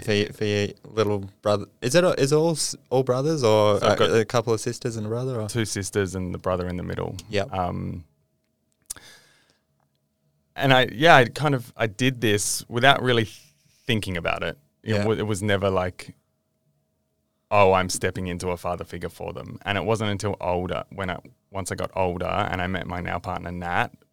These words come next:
Speaker 2: even
Speaker 1: Yeah.
Speaker 2: before we had kids, that it kind of started to beco-, become apparent to me that I was really, um, you know, I'd done a lot for my siblings, um, and I wanted to do a lot for them,
Speaker 1: Yeah, yeah.
Speaker 2: always.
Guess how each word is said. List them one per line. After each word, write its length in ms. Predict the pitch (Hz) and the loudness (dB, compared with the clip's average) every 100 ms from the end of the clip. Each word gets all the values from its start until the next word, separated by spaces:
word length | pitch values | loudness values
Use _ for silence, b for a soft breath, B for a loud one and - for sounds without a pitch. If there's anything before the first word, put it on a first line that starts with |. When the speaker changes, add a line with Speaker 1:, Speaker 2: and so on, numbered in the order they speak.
| - | -10
Speaker 2:
even 240 | 110 107 | -6 -4
Speaker 1:
Yeah. 140 | 104 101 | -4 -4
Speaker 2:
before 160 | 92 | -4
we 80 | 92 | -4
had 200 | 90 90 | -6 -8
kids, 260 | - 98 - | -6 -6 -4
that 120 | 92 | -6
it 80 | - | -4
kind 180 | 113 110 | -2 -2
of 80 | 113 | 0
started 320 | 104 95 90 | 0 0 -2
to 60 | |
beco-, 280 | - 101 95 - | -8 -8 -8 -10
become 280 | 107 95 87 | -10 -6 -6
apparent 420 | 85 90 87 85 | -4 -4 -4 -6
to 80 | 101 | -8
me 160 | 90 87 | -6 -6
that 180 | 90 - | -8 -6
I 140 | 92 | -4
was 340 | 92 92 92 92 | -2 -2 -4 -6
really, 460 | 92 90 90 90 | -8 -6 -8 -8
um, 380 | 85 87 85 95 _ _ _ - _ _ - | -8 -10 -12 -16 _ _ _ -18 _ _ -6
you 80 | 110 | 0
know, 80 | |
I'd 180 | 90 90 | 0 2
done 180 | 104 107 | 0 0
a 40 | |
lot 220 | 92 90 - | 0 -4 -6
for 100 | 92 | -10
my 140 | 87 | -10
siblings, 600 | - - 87 85 92 - - | -10 -10 -8 -10 -12 -14 -14
um, 460 | 87 87 90 90 _ _ _ _ _ _ _ _ _ _ _ _ _ _ | -12 -10 -10 -12 _ _ _ _ _ _ _ _ _ _ _ _ _ _
and 120 | 107 95 | 0 2
I 80 | |
wanted 380 | 90 98 92 90 | 2 2 0 -2
to 80 | - | -4
do 180 | 87 82 | -6 -6
a 40 | |
lot 200 | 82 80 | -6 -10
for 200 | - 87 | -12 -12
them, 160 | 87 110 | -8 -4
Speaker 1:
Yeah, 200 | 107 104 | -2 -2
yeah. 180 | 104 104 | 0 2
Speaker 2:
always. 580 | 110 95 85 85 92 | 4 4 -2 -4 -8